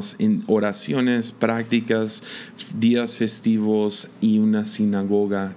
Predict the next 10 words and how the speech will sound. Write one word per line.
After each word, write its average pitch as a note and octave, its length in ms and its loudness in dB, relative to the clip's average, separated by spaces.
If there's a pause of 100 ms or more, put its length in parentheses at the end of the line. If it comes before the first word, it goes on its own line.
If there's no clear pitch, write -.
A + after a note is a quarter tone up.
que G2 220 -2
visitar. G2 760 -2 (720)
Entonces, A#2+ 800 2 (1600)
Jesús C#3 500 0
fue C#3 200 0
formado C#3+ 580 0
por A#2 180 -4
treinta C3 480 0
años. C3 480 -2
<laughs> - 60 -10